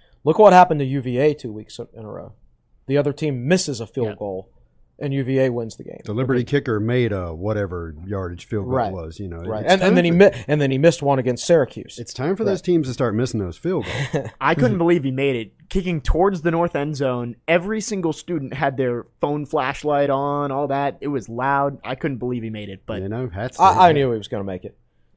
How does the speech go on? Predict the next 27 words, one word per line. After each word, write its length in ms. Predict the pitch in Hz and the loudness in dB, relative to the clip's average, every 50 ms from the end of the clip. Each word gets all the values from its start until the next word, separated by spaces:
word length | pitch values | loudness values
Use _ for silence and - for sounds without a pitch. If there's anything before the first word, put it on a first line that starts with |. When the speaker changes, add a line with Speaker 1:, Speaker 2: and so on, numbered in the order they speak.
| _ - | _ 2
Speaker 1:
There's, 260 | 170 165 156 151 139 | 4 4 4 4 4
all 100 | 151 139 | 2 2
right, 80 | 127 120 | 2 2
there's 240 | 135 139 139 135 117 | 2 2 2 0 -2
this 160 | 123 113 - | -6 -6 0
Notre 240 | 147 156 160 151 139 | 4 4 4 4 4
Dame 200 | 135 131 127 117 | 2 0 -2 -4
family 380 | - 123 110 107 107 107 104 | -4 -6 -6 -6 -6 -8 -8
in 80 | 104 101 | -10 -10
front 240 | 95 - 117 110 107 | -10 -8 -8 -8 -8
of 60 | 104 | -8
me, 180 | 104 104 104 104 _ _ _ _ _ _ _ _ - | -10 -10 -12 -14 _ _ _ _ _ _ _ _ -12
and, 100 | 101 104 | -12 -12
uh, 160 | - - 101 | -10 -12 -12
some 220 | - - 113 101 | -12 -12 -14 -10
Virginia 300 | 113 110 104 120 110 107 | -12 -10 -8 -8 -8 -8
Tech 260 | 101 - 117 104 - - | -8 -8 -8 -8 -8 -10
people 260 | 113 107 - 104 95 | -14 -12 -12 -12 -12
behind 400 | - 95 101 107 104 101 110 113 | -12 -12 -14 -12 -14 -14 -14 -14
me. 180 | 117 107 98 _ _ _ _ | -16 -16 -18 _ _ _ _
And, 260 | - 110 104 101 101 104 | -14 -12 -12 -10 -10 -12
uh, 220 | 101 101 101 98 - _ _ _ _ _ _ _ _ _ - | -12 -12 -12 -14 -14 _ _ _ _ _ _ _ _ _ -10
the 120 | - 117 110 | -8 -8 -8
people 240 | - 170 170 180 165 | -6 -8 -6 -6 -4
behind 340 | - - 117 110 120 123 120 | -2 -2 -2 0 -2 -4 -4
me, 160 | 110 107 107 | -6 -6 -6
uh, 80 | 104 | -8